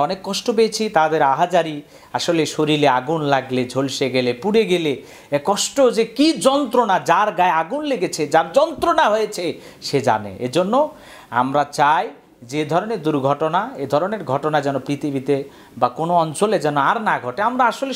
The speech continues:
সবসময় দোয়া করি আল্লাহ পাক যেন তামাম পৃথিবীর মানুষকে ভালো রাখেন। আমরা মানবতার কল্যাণে কাজ করে যাব, মানুষের কল্যাণে কাজ করে যাব, সকল মানুষের জন্য আমরা দোয়া করব। ইসলাম ধর্ম একটা উদার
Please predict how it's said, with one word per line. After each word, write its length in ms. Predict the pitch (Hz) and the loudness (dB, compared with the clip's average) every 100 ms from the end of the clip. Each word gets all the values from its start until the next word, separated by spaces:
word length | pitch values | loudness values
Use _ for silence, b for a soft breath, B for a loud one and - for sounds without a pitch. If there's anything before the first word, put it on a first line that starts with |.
| - | -2
সবসময় 360 | 269 277 262 170 | -2 0 -2 2
দোয়া 160 | 226 226 | 2 2
করি 120 | 175 165 | 0 0
আল্লাহ 180 | 170 175 | 0 0
পাক 140 | 214 226 | -2 -2
যেন 100 | 226 | 0
তামাম 300 | 226 247 240 190 | 0 2 -2 0
পৃথিবীর 360 | 226 277 269 208 | 0 2 0 2
মানুষকে 340 | 214 294 - 285 | 0 0 0 2
ভালো 240 | 180 180 160 | 2 2 0
রাখেন। 320 | 131 - 117 - B B B B B B B | 0 -4 -12 -12 B B B B B B B
আমরা 160 | 156 185 | 2 4
মানবতার 580 | 180 226 262 262 294 285 254 | 4 4 4 4 2 0 0
কল্যাণে 380 | 254 262 254 | 2 0 -2
কাজ 180 | 240 208 - | -2 -4 -2
করে 120 | 180 160 | -6 -2
যাব, 120 | 156 160 214 | -2 2 0
মানুষের 300 | 285 285 262 220 | 2 -2 -2 2
কল্যাণে 360 | 233 269 269 | 4 4 2
কাজ 200 | 254 - - | -2 -2 -2
করে 120 | 180 175 | -8 -4
যাব, 100 | 175 - | 0 0
সকল 200 | 233 262 220 | 2 0 0
মানুষের 300 | 240 285 277 | -2 0 -2
জন্য 140 | 247 226 | 0 0
আমরা 120 | 214 | 0
দোয়া 260 | 165 202 196 - | 2 2 2 0
করব। 140 | 156 165 233 | -6 -4 -4
ইসলাম 340 | 247 - 311 330 B B 131 | -2 0 0 -2 B B 0
ধর্ম 260 | 165 180 202 | 0 2 -2
একটা 120 | 202 220 226 | -2 -2 0
উদার 600 | 240 285 311 311 294 254 | 4 4 4 4 4 2